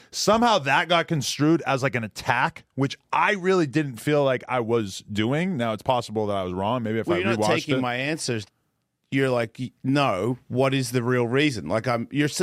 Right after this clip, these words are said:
Speaker 2: it kinda seems like you're saying that I'm not being honest with why I'm doing comedy.
Speaker 1: I just feel like it's scaring you is, it can't be the whole answer.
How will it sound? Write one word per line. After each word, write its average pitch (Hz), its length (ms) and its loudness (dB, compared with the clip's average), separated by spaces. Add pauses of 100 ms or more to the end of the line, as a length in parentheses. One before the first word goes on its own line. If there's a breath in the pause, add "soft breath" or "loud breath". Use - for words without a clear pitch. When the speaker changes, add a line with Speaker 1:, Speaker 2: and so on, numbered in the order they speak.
(100)
Speaker 2:
it 156 220 -2
kinda 185 240 0
seems 165 320 0
like 139 160 0
you're 139 80 -4
saying 127 460 0 (420 loud breath)
that 131 140 4
I'm 123 180 4
not 131 220 2
being 131 240 2
honest 123 360 0
with 110 200 -2
why 120 240 2
I'm 107 100 -4
doing 107 300 -2
comedy. 101 500 -4 (100)
Speaker 1:
I 120 140 2
just 147 180 -2
feel 151 140 2
like 127 300 0 (320)
it's 123 240 0
scaring 107 500 -2
you 123 380 -2
is, 107 180 -4 (140)
it 107 160 -6
can't 110 240 -4
be 110 80 -2
the 82 160 -4
whole 92 440 -2
answer. - 460 -12